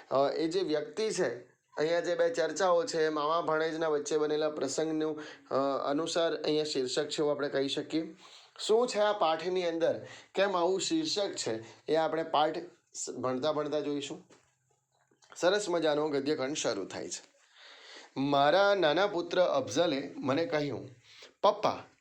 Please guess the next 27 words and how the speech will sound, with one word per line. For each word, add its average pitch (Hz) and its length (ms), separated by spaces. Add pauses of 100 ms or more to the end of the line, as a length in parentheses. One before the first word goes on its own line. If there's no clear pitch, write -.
(180)
મારે 175 240
બૂટ 170 320
લેવા 107 260
છે." - 220 (560)
મેં 135 140
કહ્યું, 214 220
"બૂટની 143 400
કિંમત 208 340
શી 233 240
છે?" 214 220 (600)
અફઝલ 190 360
કહે, 208 240
"બસો 196 380
ચાલીસ 214 440
રૂપિયા 160 400
અને 160 200
વીસ 196 280
રૂપિયાના 135 480 (140)
મોજાના." 190 540 (680)
મેં 135 300
તેને 151 240
બસો 156 360
સિત્તેર 160 400
રૂપિયા 135 300
આપ્યા 127 240
અને 156 140
કહ્યું, 135 400